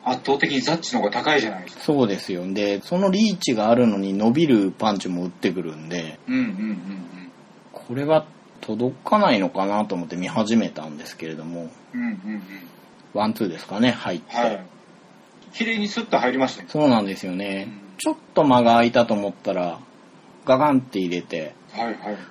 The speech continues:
Speaker 2: うん。
Speaker 1: で、倒れたところにしっかり決めに行くじゃないですか。
Speaker 2: そうなんですよ。
Speaker 1: グラウンドで。
Speaker 2: まあ、まず上になって、
Speaker 1: はい。
Speaker 2: そっからささっとサイドに出て、
Speaker 1: はい。
Speaker 2: で、そっからマウント行って、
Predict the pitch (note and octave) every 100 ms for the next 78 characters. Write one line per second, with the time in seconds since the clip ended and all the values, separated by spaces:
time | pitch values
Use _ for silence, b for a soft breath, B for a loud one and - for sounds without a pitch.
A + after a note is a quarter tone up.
0 | - G#2+ G2+ F#2 F#2 E2 D#2+ - - -
1 | - - C3 - E3+ G3 G#3+ G#3 G3 D3
2 | C#3+ C3 - C#3 G3+ C3 B2 B2+ - -
3 | - - - E3 - G#3+ D#3+ G#2+ - -
4 | - - - - E3 F3+ F#3 G#3 A2+ F2+
5 | F2 - - D3 B2 G2 G#2+ G2+ - -
6 | - - - - - A#2 - - - E3+
7 | D#3 A#2 F#2+ - - - - - - -
8 | - - B2+ A2+ A2 G#2+ A2 - - D#2
9 | - - - - - A2+ G#2 - - D3
10 | C3 A#2+ - - - A#2 B2+ B2 A2 -
11 | C3+ A#2 G2+ F2+ E2+ - G2 G2 F#2+ D2+
12 | - - - - - G2 - - C3 C#3+
13 | - G3 F3+ C3 A#2+ A#2 A#2+ A2+ A#2 G#2
14 | F#2+ - - F2